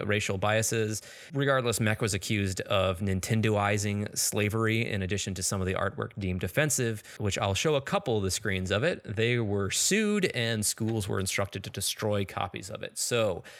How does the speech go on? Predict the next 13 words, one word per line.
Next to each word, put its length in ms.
that 440
is 220
the 100
saga 500
of 260
Freedom, 760
the 220
worst 480
game 300
that 160
Mech 340
ever 240
made. 480